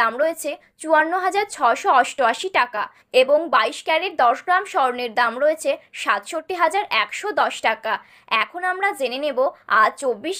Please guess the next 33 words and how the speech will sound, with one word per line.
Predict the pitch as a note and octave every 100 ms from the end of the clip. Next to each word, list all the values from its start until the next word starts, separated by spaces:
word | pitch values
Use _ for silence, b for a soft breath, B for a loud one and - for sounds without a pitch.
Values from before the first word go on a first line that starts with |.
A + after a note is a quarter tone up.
| -
ক্যারেট | C4+ C4 D#4+
স্বর্ণের | - A#3+ A3+ C4+ D4
দাম | B3 A#3 - _ E4
কত | E4+ -
টাকা | C#4+ A#3+
রয়েছে। | A#3 G#3+ - - - b -
আজ | A#3 A#3+
চব্বিশ | C#4 A3+ G#3+ D#4+ -
ক্যারেট | E4+ D4+ E4+ - A#3
এক | A#3
গ্রাম | C4+ B3+ C4
স্বর্ণের | A#3+ A3+ A#3 G#3+
দাম | A3+ A#3
রয়েছে | D4+ E4 D4+ C#4+ B B -
সাত | - A#3 A3+
হাজার | C#4+ F4+ G4 D4
তিনশো | A#3 B3+ F#4+ F4
একুশ | - C4 -
টাকা, | A3+ A3+ G#3+ - b b
চব্বিশ | D4 B3+ A3 D#4+ -
ক্যারেট | F4 E4+ G4 -
আট | B3 B3
গ্রাম | E4+ G4 -
স্বর্ণের | D4 A#3+ A#3+ A3+
দাম | A#3+ A#3
রয়েছে | E4 F#4 D4+ C#4 B B A3
আটান্ন | A#3+ C#4+ C#4+ E4 F4
হাজার | E4+ G4 G#4
পাঁচশো | D4 A#3 - F4 -
আটষট্টি | A#3 - A#3 - F#4 C4
টাকা | A3+ G#3 G3 B B
এবং | A#3+ C4+ C#4
চব্বিশ | D4+ A#3+ A#3+ E4